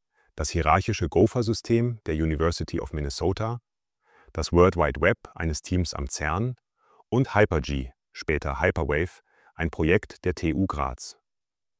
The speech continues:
Hyper-G war bei weitem das leistungsstärkste System.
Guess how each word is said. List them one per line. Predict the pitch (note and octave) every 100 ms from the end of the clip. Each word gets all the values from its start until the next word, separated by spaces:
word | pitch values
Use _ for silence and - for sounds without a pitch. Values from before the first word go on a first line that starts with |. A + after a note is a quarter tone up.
| _ _ -
Hyper-G | G#2 A#2+ F2+ D#2 F2+ A#2+ -
war | E2
bei | D#2 C#2+
weitem | D2+ F2+ A#2 A#2+
das | E2+ -
leistungsstärkste | D#2 E2+ F#2+ F2 - D2+ - F2
System. | D2 - C#2 B1 A#1+